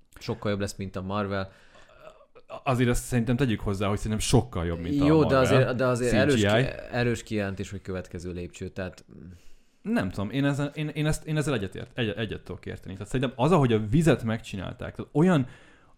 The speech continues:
Speaker 2: mondtam is tegnap Áginak, hogy olyan a, a víznek a, a rendelésén, ahogy azt me-, megcsinálták, hogy mentek rajta a motorcsónakok, meg, meg én ezt nem akartam elhinni a viharban, ahogy kinéz, tehát hogy
Speaker 1: Na, oké.
Speaker 2: nem akartam elhinni, hogy ez a C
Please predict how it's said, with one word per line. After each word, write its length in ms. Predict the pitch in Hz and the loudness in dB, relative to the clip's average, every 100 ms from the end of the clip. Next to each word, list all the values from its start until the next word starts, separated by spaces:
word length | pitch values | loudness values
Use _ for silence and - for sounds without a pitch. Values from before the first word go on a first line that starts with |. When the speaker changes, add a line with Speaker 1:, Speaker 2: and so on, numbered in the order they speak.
| 120 135 | -12 -6
Speaker 2:
mondtam 280 | 147 123 113 | -4 -4 -4
is 120 | 110 | -4
tegnap 260 | 127 104 110 | -4 -2 -2
Áginak, 300 | 107 107 110 | -2 -2 -4
hogy 100 | 131 | -4
olyan 460 | 135 175 160 117 - | 0 2 4 0 -4
a, 80 | 120 | -6
a 180 | - 110 | -4 0
víznek 440 | 147 156 117 107 | 2 2 2 2
a, 220 | 110 104 | 2 2
a 60 | 113 | 2
rendelésén, 720 | 113 107 101 95 98 - 104 | 2 2 0 -2 -4 -6 -8
ahogy 240 | 101 101 | -6 -4
azt 180 | 104 - | -4 -2
me-, 160 | 104 - | -2 0
megcsinálták, 600 | 117 101 - 110 107 120 | 0 0 2 2 2 0
hogy 140 | 110 104 | 0 2
mentek 340 | 123 131 107 | 2 2 -2
rajta 360 | 101 95 95 - | -4 -4 -6 -6
a 160 | 92 | -6
motorcsónakok, 880 | 98 104 107 98 - 104 98 110 110 110 | -6 -4 -4 -4 -6 -8 -8 -8 -10 -10
meg, 280 | 95 95 92 | -10 -10 -12
meg 280 | 95 101 98 - - _ _ - | -12 -10 -14 -20 -20 _ _ -18
én 60 | 98 | -10
ezt 240 | 123 135 | -8 -6
nem 140 | 185 131 | -4 -4
akartam 340 | 104 95 104 | -6 -6 -6
elhinni 340 | 92 87 85 | -8 -8 -10
a 80 | 92 | -4
viharban, 560 | 101 127 101 92 90 92 | 2 4 4 0 -2 -6
ahogy 220 | 95 98 | -6 -8
kinéz, 400 | - 98 95 104 | -8 -6 -4 -6
tehát 180 | - - | -6 -6
hogy 300 | 127 120 - - 139 | -4 -6 -10 -14 -8
Speaker 1:
Na, 180 | 151 151 - | -6 -6 -8
oké. 320 | 175 - 117 | -10 -8 -8
Speaker 2:
nem 120 | 131 | -4
akartam 300 | 117 107 - | 0 0 2
elhinni, 200 | 117 107 | 0 0
hogy 100 | 104 | 0
ez 80 | 101 | -2
a 40 | |
C 120 | - | -4